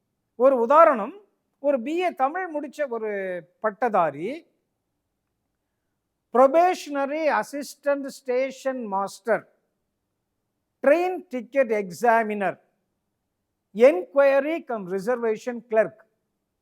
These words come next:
டிராஃபிக் அப்ரண்டிஸ், கமர்ஷியல் அசிஸ்டன்ட், குட்ஸ் கிளர்க், டிக்கெட் கலெக்டர், இப்படி ஏழு நான் டெக்னிக்கல் பதவிகளுக்கு போறதுக்கு சாதாரண ஒரு பட்டப்படிப்பு போதும்.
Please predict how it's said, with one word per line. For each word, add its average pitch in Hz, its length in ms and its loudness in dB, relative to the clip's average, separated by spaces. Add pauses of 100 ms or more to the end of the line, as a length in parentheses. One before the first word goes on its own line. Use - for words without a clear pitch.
(260)
டிராஃபிக் 320 640 -2 (180)
அப்ரண்டிஸ், 190 600 -6 (640)
கமர்ஷியல் 320 720 0 (180)
அசிஸ்டன்ட், 196 560 -10 (600)
குட்ஸ் 285 520 -4
கிளர்க், 220 400 -2 (560)
டிக்கெட் 262 560 -6
கலெக்டர், 185 480 -4 (340)
இப்படி 277 220 -6 (240)
ஏழு 359 320 0 (500)
நான் 254 360 0 (120)
டெக்னிக்கல் 254 560 -6
பதவிகளுக்கு 226 640 -6
போறதுக்கு 202 580 0 (720)
சாதாரண 392 520 0
ஒரு 277 140 0
பட்டப்படிப்பு 247 540 -12
போதும். 226 380 -4